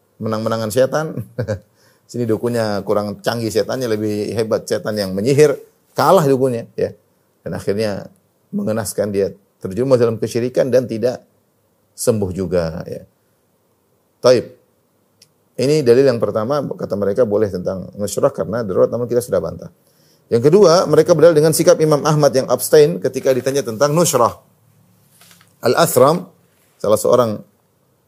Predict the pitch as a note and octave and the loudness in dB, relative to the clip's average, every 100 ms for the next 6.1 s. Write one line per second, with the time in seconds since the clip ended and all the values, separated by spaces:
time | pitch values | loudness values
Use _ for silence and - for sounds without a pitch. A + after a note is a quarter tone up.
0 | _ _ _ _ - B2 B2 A2 G#2+ G2 | _ _ _ _ -2 2 2 0 -2 -2
1 | A#2 A2 G2 F#2+ F#2+ F#2+ G#2+ - _ _ | -2 0 0 -2 -2 -2 -4 -6 _ _
2 | _ _ _ _ _ _ _ - B2+ F#3 | _ _ _ _ _ _ _ 2 4 4
3 | - E3 C#3 C3+ B2+ A#2+ C3+ D3+ - D3 | 4 4 6 4 2 4 4 4 6 6
4 | D3+ C#3+ C3 B2 C3+ A#2+ B2+ C#3 B2+ C3+ | 6 4 4 4 2 4 2 4 4 2
5 | G#2 B2+ F2+ A#2+ B2+ A#2+ C3+ A#2+ G#2 B2 | 2 0 0 0 -2 0 0 2 2 0
6 | A#2+ | -2